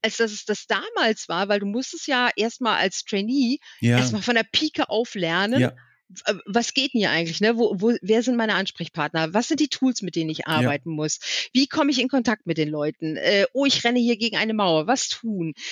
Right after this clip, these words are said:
Speaker 1: Muss ich jetzt die, die, die, äh, die GameStar-Karte ziehen? Natürlich, du ziehst immer die GameStar-Karte, weil GameStar war halt
Speaker 2: <laughs>
Speaker 1: damals,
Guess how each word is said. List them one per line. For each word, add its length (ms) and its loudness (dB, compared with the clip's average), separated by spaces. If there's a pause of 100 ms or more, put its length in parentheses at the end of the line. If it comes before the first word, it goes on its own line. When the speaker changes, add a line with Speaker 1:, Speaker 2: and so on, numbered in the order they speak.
(120)
Speaker 1:
Muss 220 2
ich 100 -2
jetzt 240 0
die, 280 2
die, 320 0
die, 300 -2
äh, 500 2
die 100 -10
GameStar-Karte 920 -2
ziehen? 320 -10
Natürlich, 280 -2
du 120 -12
ziehst 240 -12
immer 140 -8
die 100 -10
GameStar-Karte, 540 -8
weil 160 -4
GameStar 400 0
war 140 2
halt 180 2
Speaker 2:
<laughs> 0 -
Speaker 1:
damals, 380 0